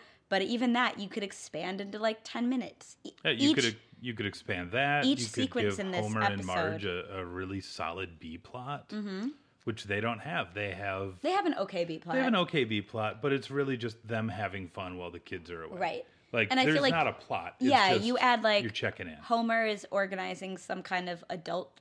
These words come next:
Speaker 1: club with, like, crazy
Speaker 2: <gasps>
Speaker 1: antics.
Speaker 2: Great.
Speaker 1: That would be great.
Speaker 2: Sold.
Speaker 1: Yeah. Every one of these acts and sequences can easily be expanded. And who knows how it would work,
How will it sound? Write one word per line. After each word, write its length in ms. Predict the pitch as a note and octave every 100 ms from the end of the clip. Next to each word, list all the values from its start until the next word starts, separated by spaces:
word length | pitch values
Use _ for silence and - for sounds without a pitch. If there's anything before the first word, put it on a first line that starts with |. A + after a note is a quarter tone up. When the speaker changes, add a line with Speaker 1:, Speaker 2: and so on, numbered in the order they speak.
| -
Speaker 1:
club 440 | - F#3+ F#3 F3+ F#3 F3 -
with, 180 | F#3
like, 320 | F#3 F3+ - - - _ _
crazy 340 | - F#3 F#3
Speaker 2:
<gasps> 20 | -
Speaker 1:
antics. 480 | F#3+ G#3 G3+ - -
Speaker 2:
Great. 220 | - G2 C3+
Speaker 1:
That 60 |
would 100 | G#3+
be 80 | G3+
great. 320 | F3+ G#3+ E3+
Speaker 2:
Sold. 400 | - A#2 E2 - - _
Speaker 1:
Yeah. 160 | G3 - - _ _ _
Every 240 | A3+ B3 C#4+
one 160 | B3+
of 80 | A#3
these 180 | G3+ F#3+ -
acts 540 | F#3+ A#3+ - - - -
and 280 | G3 G3 F#3+
sequences 760 | - A#3+ G#3+ A3 - E3+ E3+
can 240 | - G3 F#3 _ -
easily 340 | C4+ B3+ G#3+ G#3
be 160 | F#3
expanded. 680 | F3 - - D#3+ E3 - - - - - -
And 140 | C4+ C#4
who 160 | E4
knows 220 | E4+ F4 C4+
how 180 | C4+
it 100 | A#3+
would 160 | A3+ G3+
work, 480 | F#3+ F3 - -